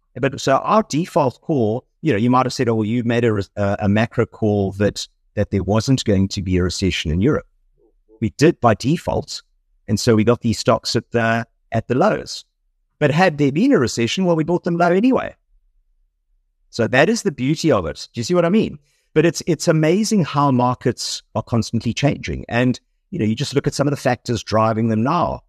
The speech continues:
You know, a week ago, two weeks ago, we weren't really worrying about the U S shutdown. Now there's a risk. You got some rogue Republicans. You know, what's gonna happen? They're gonna, it's all supposed to kick off on the first. So you've got oil back at ninety-four dollars. Well,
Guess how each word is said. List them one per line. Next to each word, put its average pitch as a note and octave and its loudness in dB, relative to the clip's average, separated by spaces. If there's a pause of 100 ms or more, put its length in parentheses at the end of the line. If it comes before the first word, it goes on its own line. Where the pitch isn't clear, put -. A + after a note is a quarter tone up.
(160)
You A#2+ -8
know, D#2+ -6 (160)
a G2 0
week G2+ 0
ago, F#2 2
two D#3+ 0
weeks D3+ -2
ago, G#2+ 4
we C#3 2
weren't F3 -4
really F2 0
worrying F2+ 2
about D#2+ -4
the D#2 -8
U D#2 -2
S C#2+ -6
shutdown. - -4 (160)
Now E3+ 2
there's F3+ 2
a E3+ -2
risk. - -2 (220)
You C3+ -10
got C#3 2
some C#3+ -2
rogue C3+ 4
Republicans. D#3 0
You C3 0
know, A#2+ 2
what's C#3 0
gonna D#3+ 0
happen? D3+ -2
They're G2 -2
gonna, G#2+ -2 (320)
it's - -8
all C#3+ -2
supposed C3 0
to - -18
kick - -4
off C#3 0
on C3 2
the B2+ -2
first. - 2 (640)
So C#3 2
you've C3 -2
got C#3+ 2
oil F3 2
back A2+ -4
at A#2 -2
ninety-four A#2+ 0
dollars. D#3+ -2
Well, A#2+ 0